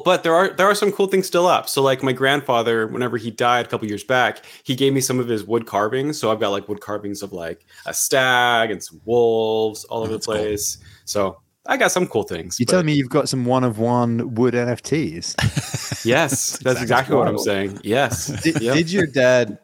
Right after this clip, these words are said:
Speaker 3: He was
Speaker 4: did
Speaker 3: ahead of
Speaker 4: your
Speaker 3: his
Speaker 4: dad,
Speaker 3: time,
Speaker 4: sorry,
Speaker 3: really.
Speaker 4: did your, did your granddad make the light switch thing?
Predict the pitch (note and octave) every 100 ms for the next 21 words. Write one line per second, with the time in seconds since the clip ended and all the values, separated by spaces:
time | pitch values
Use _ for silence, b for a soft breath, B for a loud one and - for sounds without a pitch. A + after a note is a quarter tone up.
0 | _ A#3 D4 D3 F#3+ D3 B2 B2+ A3+ F3
1 | C#3+ C3 E3+ F3+ D#3+ B2 _ _ _ _
2 | D#3 D3+ E3+ B2 B2+ D3+ D3+ A#2 A#2+ A#2
3 | G2+ G2 G#2+ - D#3+ - G3